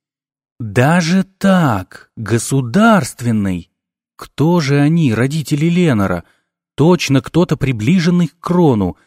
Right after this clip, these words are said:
или верховному жрецу». Версия о внебрачном сыне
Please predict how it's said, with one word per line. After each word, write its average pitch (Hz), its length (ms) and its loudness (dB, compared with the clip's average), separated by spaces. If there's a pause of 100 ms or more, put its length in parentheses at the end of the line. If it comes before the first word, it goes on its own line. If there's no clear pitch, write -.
(280)
или 165 300 2
верховному 165 680 0
жрецу». 143 560 -4 (460)
Версия 117 500 0
о 120 140 0
внебрачном 123 640 0
сыне 196 460 0